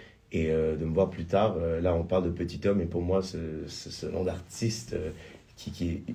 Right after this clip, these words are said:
hyper authentique à moi-même, c'est de revenir à l'enfance, de pourquoi que l'art, on le crée avec un cœur d'enfant et avec cette vision de, de rêve, de, de, du futur. Et pour moi, Petit Homme, c'est de toujours rester connecté à mon enfant qui a eu ce premier amour à la danse,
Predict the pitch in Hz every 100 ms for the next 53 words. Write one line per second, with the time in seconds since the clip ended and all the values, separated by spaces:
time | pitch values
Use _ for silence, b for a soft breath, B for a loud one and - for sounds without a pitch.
0 | - - 117 131 117 107 104 107 107 95
1 | 104 120 - 95 90 92 98 95 95 90
2 | 120 92 87 92 - - 107 104 92 90
3 | B B B B - - - 92 104 110
4 | 85 - 90 87 87 90 - 101 92 87
5 | 87 80 - 87 90 90 123 117 - 85
6 | 85 82 82 - 82 - 82 85 104 90
7 | 107 98 87 87 B B - 95 90 90
8 | 107 101 82 82 80 B B - 87 85
9 | 85 85 98 - 104 - 117 87 85 82
10 | 92 98 90 85 107 92 80 85 - 92
11 | 92 90 92 90 85 85 104 95 90 85
12 | 85 107 110 B B B - 87 90 90
13 | - 92 95 90 87 92 82 82 85 110
14 | 104